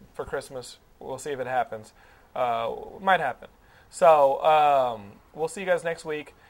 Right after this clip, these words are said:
You guys can check us out, geekscape dot net slash forums for the forums. Uh, talk to everybody on there. Uh, also, we got, uh, a lot of merchandise at the Geekscape store on geekscape dot net. We have a MySpace group, myspace dot com slash geekscape net. Uh, and, of course,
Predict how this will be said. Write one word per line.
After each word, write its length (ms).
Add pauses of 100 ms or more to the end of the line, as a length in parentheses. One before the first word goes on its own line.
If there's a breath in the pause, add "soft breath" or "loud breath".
(120)
You 80
guys 160
can 100
check 140
us 100
out, 160
geekscape 360
dot 200
net 220
slash 240
forums 380
for 100
the 80
forums. 460
Uh, 100 (240)
talk 220
to 60
everybody 280
on 140
there. 160 (320 loud breath)
Uh, 40
also, 360
we 80
got, 160 (320)
uh, 440
a 40
lot 200
of 120 (120)
merchandise 600
at 280 (120)
the 80
Geekscape 400
store 320
on 100
geekscape 400
dot 220
net. 180 (140)
We 100
have 100
a 60
MySpace 400
group, 220
myspace 400
dot 200
com 280
slash 360
geekscape 460
net. 380 (560 loud breath)
Uh, 340
and, 160
of 120
course, 440